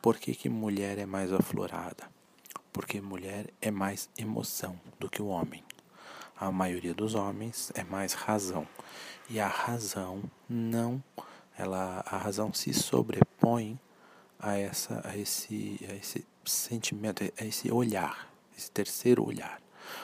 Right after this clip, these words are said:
Porque a razão faz com que você não acredite nisso. Então, homens têm? Tem.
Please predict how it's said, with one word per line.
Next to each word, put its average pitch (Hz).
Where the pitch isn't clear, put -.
Porque 104
a 101
razão 104
faz -
com 104
que -
você 98
não 104
acredite 107
nisso. -
Então, -
homens 90
têm? 117
Tem. 76